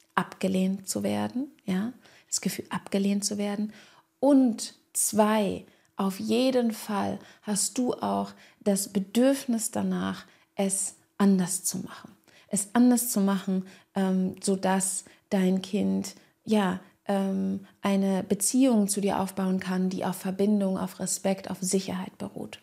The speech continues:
Und das ist wunderschön und gleichzeitig ist es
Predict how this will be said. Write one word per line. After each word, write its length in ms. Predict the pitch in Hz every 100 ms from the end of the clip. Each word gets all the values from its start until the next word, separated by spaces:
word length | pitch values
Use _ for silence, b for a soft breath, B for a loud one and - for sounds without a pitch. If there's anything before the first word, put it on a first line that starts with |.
| _ _ b b b _
Und 140 | 208
das 120 | 196
ist 240 | 190 190 190
wunderschön 840 | 226 262 269 254 - 190 180 185 - - _ _ -
und 420 | 190 180 180 -
gleichzeitig 1040 | 190 185 226 220 - - 165 165 - -
ist 200 | - -
es 240 | 208 -